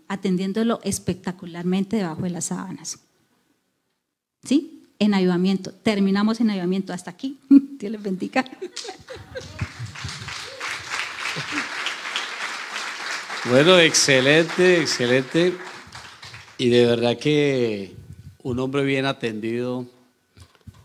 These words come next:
Speaker 2: aquí está el ejemplo. Eh. <laughs> Y yo creo, mire, hay muchos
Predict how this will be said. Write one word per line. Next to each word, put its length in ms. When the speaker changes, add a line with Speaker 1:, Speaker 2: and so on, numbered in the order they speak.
Speaker 2:
aquí 300
está 180
el 80
ejemplo. 500
Eh. 360
<laughs> 440
Y 280
yo 160
creo, 360
mire, 260
hay 160
muchos 840